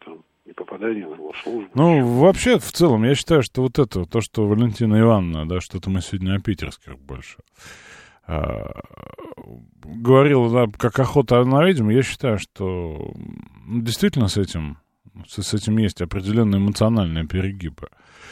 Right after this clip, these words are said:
Speaker 2: Потому что, ну, вопрос очень простой, да, вопрос очень простой. Основания какие? Человек действительно уехал, он же не нарушил никаких законов, да, там испугался или что-то, да, ну,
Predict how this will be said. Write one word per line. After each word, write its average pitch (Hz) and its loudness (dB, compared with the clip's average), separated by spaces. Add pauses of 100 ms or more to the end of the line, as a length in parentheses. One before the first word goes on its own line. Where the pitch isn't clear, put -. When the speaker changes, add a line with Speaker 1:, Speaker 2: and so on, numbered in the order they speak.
(220)
Speaker 2:
Потому 127 4
что, 139 6
ну, 165 4
вопрос 151 4
очень - -2
простой, 82 -8
да, 107 -2
вопрос 101 -2
очень 120 -8
простой. 117 0
Основания 117 2
какие? - -10 (480)
Человек 139 -2
действительно 151 0
уехал, 120 4
он 92 -2
же 90 -2
не 98 0
нарушил 104 0
никаких 85 -8
законов, 82 -8
да, 87 -4
там 85 -6
испугался 98 0
или 80 -6
что-то, 92 -4
да, 80 -6
ну, 80 -8